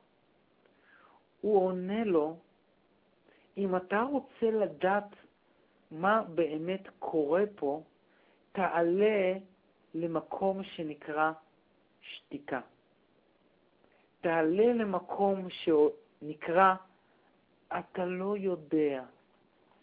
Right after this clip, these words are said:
יש דברים שאנחנו לא יודעים,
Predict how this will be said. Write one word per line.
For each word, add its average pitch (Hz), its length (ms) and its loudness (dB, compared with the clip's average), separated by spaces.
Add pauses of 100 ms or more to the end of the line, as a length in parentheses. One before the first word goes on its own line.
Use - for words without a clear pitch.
(800)
יש 233 340 4
דברים 220 420 0
שאנחנו 226 600 -4
לא 240 200 8
יודעים, 226 760 -2